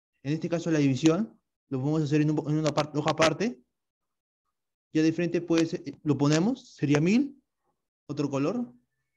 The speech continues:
mil doscientos.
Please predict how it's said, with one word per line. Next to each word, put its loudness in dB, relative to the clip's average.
mil -4
doscientos. -6